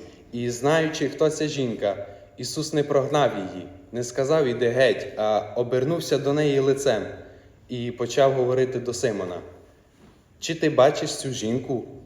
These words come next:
Так, він бачить, Симон бачить, що вона, він знає, що вона тут. І Ісус знає це, що він знає, але Він запитує,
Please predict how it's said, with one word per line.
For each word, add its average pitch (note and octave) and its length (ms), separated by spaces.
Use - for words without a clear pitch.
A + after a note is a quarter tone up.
Так, - 560
він C3+ 180
бачить, B2+ 580
Симон C#3 420
бачить, C#3 420
що - 220
вона, A#2 380
він A2+ 180
знає, B2+ 400
що - 180
вона A2 240
тут. D3 280
І A#2 140
Ісус B2+ 460
знає D#3+ 340
це, G#2+ 180
що G#2 180
він G#2+ 180
знає, G2+ 400
але A#2 220
Він D#3 180
запитує, C#3+ 840